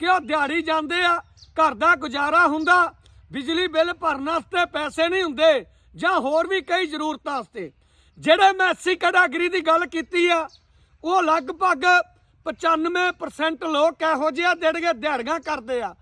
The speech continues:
ਪਚਾਨਵੇਂ ਨਾ ਹੋਣਗੇ ਤਾਂ ਤਰਾਨਵੇਂ ਤੋਂ ਘੱਟ ਨਹੀਂ ਹੋਣਗੇ। ਗੱਲ ਲਿਖ ਲਓ ਜਿੱਥੇ ਵੀ ਲਿਖ ਸਕਦੇ ਆ। ਜਿਹੜੇ ਮੈਂ ਮਹਾਜਨ ਲੋਕਾਂ ਦੀ ਗੱਲ ਕੀਤੀ ਆ, ਉਹ ਲਗਭਗ ਤੀਹ ਤੋਂ ਪੈਂਤੀ ਪਰਸੈਂਟ ਲੋਕ ਇਹੋ ਜਿਹੇ ਆ।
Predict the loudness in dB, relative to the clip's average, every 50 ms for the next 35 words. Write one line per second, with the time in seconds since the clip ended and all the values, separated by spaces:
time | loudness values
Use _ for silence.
0 | _ _ _ _ -12 -10 -4 0 0 0 0 0 -2 -2 -2 -2 -2 0 0 2
1 | 2 2 2 0 0 0 2 4 6 6 6 4 2 _ _ _ _ _ 0 4
2 | 4 4 2 0 -2 0 0 0 2 0 -2 0 0 -2 -2 -2 -6 -6 -4 -2
3 | -4 -4 -4 -4 -6 -6 -4 -2 -2 -2 -2 -4 -2 -2 0 0 2 2 2 0
4 | 0 2 2 2 2 2 0 -4 -4 -4 -6 -10 -6 -4 -4 -4 -2 -2 -4 -4
5 | -6 -6 -10 -10 -10 -10 -10 -10 -10 -10 -10 -14 -16 _ _ _ _ _ _ _
6 | -12 -2 2 4 4 6 6 4 6 4 2 4 4 2 2 2 2 0 -2 0
7 | 0 0 -2 0 0 2 2 2 2 0 0 2 2 0 0 -2 -6 -6 -6 -4
8 | 0 2 2 4 2 2 -2 -6 -12 _ _ -20 _ _ _ _ -2 0 0 0
9 | 2 0 0 -2 -2 -4 -4 0 2 2 2 4 4 6 6 6 4 0 _ _
10 | _ _ _ -4 0 2 4 4 2 2 2 0 0 0 0 -2 -2 -2 -2 -2
11 | 0 0 0 0 0 -4 -6 -4 -2 -4 -4 -4 -4 -4 0 2 2 2 2 2
12 | 0 0 0 2 2 0 0 0 -2 -2 -2 -4 -4